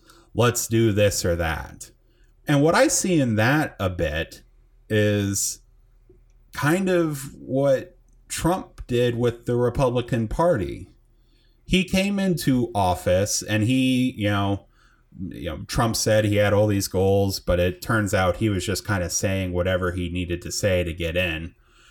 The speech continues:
And then as soon as he came in, he had no interest in actually governing or pushing what his supposed agenda was. And he just did whatever the Republican Party wanted him to do.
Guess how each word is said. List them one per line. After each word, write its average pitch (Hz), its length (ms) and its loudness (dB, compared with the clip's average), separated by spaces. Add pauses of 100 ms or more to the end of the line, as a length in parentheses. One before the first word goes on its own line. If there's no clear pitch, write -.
(160)
And 113 140 2
then 117 140 2
as 110 140 0
soon 196 160 2
as 180 160 2
he 160 120 2
came 131 360 2
in, 120 240 2
he 147 220 0
had 113 340 2
no 110 520 2
interest 98 600 -2
in 90 160 -4
actually 90 840 -2
governing 107 640 0 (380)
or 98 160 2
pushing 107 600 0 (120)
what 98 280 0
his 98 280 -2
supposed 98 380 0
agenda 92 560 0
was. 78 640 -6 (500)
And 110 120 0
he 123 120 2
just 110 500 -2
did 113 320 2
whatever 95 760 0
the 92 500 0 (260)
Republican 98 640 0
Party 92 400 0
wanted 139 420 0
him 76 180 -8
to 62 100 -12
do. - 340 -14